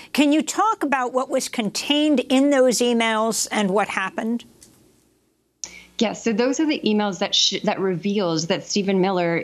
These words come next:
Speaker 2: has this affinity for white nationalist and white supremacist literature. I mean, he was sending over links to websites like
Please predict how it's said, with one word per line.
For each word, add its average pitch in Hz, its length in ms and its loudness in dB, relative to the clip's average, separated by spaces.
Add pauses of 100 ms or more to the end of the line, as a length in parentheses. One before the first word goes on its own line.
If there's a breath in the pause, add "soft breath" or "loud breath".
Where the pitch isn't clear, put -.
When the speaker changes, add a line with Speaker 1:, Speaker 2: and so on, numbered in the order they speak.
(120)
Speaker 2:
has 208 420 -4
this 175 220 -4
affinity 180 500 0
for 170 160 -2
white 165 160 0
nationalist 160 480 -4
and 160 60 -6
white 165 160 -2
supremacist 156 540 -4
literature. 156 460 0
I 117 60 -2
mean, 160 160 2
he 165 80 2
was 165 180 -4
sending 196 520 -2 (340 loud breath)
over 202 320 0
links 175 460 -2
to - 120 -2
websites 165 540 -2
like 160 220 -4